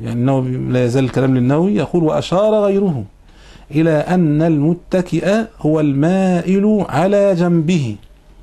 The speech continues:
والله أعلم". هذا كلام الإمام النووي رحمه الله تعالى تعليقاً على الحديث.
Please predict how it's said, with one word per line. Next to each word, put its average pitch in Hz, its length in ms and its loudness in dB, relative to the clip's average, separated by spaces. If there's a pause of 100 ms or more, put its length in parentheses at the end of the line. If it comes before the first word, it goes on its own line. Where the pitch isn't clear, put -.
(480)
والله 151 460 0
أعلم". 110 440 -4 (880)
هذا 156 140 0
كلام 160 380 0
الإمام 131 240 -2
النووي 131 320 2
رحمه 123 360 -4
الله 117 320 -4
تعالى 143 300 -2
تعليقاً 127 520 -2
على 147 260 0 (320)
الحديث. - 440 -8